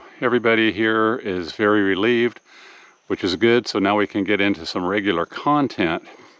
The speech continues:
I will keep you updated on what's happening with that, however. So straight into the next video,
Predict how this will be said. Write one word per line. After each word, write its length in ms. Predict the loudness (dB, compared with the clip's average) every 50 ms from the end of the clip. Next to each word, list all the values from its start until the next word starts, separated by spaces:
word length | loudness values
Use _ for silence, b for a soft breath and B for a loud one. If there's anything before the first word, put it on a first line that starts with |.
| B -2
I 100 | 0 2
will 180 | 2 2 2 0
keep 260 | 0 -2 -2 -2 0
you 220 | 0 0 0 -2 B B B B B B B B B B
updated 500 | -4 -4 -2 0 2 2 2 2 0 0
on 200 | 0 -2 -2 -2
what's 180 | -2 -4 -4 -4
happening 400 | -4 -4 -4 -4 -4 -6 -6 -6
with 160 | -6 -6 -4
that, 200 | -4 -4 -4 -4
however. 580 | -4 -2 -2 0 0 -2 -2 -2 -4 -6 -8 B B B B B B B B B B B B B B B B B B B B B B
So 440 | -4 0 2 2 2 2 2 -2 B B B B B B B B B B B B B B B B B B B B B B B B B B B _ _ _ -8
straight 380 | -6 -2 2 4 4 4 4 4
into 380 | 4 2 2 2 0 0 0
the 260 | 2 2 2 0 -2 B B B B B B B B B B B _ _ _ _ _ _ -14 -8
next 320 | 0 2 2 2 2 0 -4
video, 640 | 0 2 2 2 4 4 4 4 4 2 0 -2